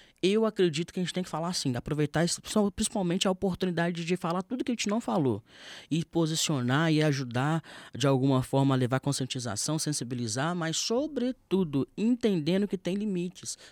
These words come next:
São, a gente tá falando de pessoas. Eu sou uma pessoa, essa amiga minha, você. E sendo assim, não é todo momento que a gente tá pronto pra falar. Isso que as pessoas precisam começar a entender, eu acredito. Porque mesmo você sendo uma pessoa ex-, extremamente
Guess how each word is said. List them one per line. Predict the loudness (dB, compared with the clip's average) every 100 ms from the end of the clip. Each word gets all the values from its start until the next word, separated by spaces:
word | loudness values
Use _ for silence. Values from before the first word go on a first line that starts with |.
| -8
São, | -6 -2
a | 0
gente |
tá | 0
falando | 0 -2
de | -2
pessoas. | -4 -2 0 2 0 2
Eu | 2
sou | 2
uma | -2
pessoa, | -4 -6 -4 -4 -6 -10 -20 -16
essa | -4 2
amiga | 6 6 4
minha, | 2 2 0 -4 -8 -4
você. | 0 2 4 4 2 0 -12 -20 -20 _
E |
sendo | -2 0 2 2
assim, | 0 2 4 4 2 _ _ _
não | -2 0 2
é | 0
todo | 4 6 8
momento | 6 4 2
que | 0
a |
gente | -2
tá | -4
pronto | -6 -8
pra | -8
falar. | -8 -6 -6 -6 -10 _
Isso | -4 -2
que | 0
as | 0
pessoas | 0 -2
precisam | -2 -4 -2 -2
começar | -2 0 0
a |
entender, | 0 2 0 2
eu | 0
acredito. | 0 -2 -6 -6 -8 -8 -20 _ _ _ _
Porque | -16 -4 -4 -4 -4
mesmo | -2 0
você | 0 -2 0
sendo | 0 0
uma | 0
pessoa | -2 -2 0
ex-, | 0 2
extremamente | 2 4 2 2 2 0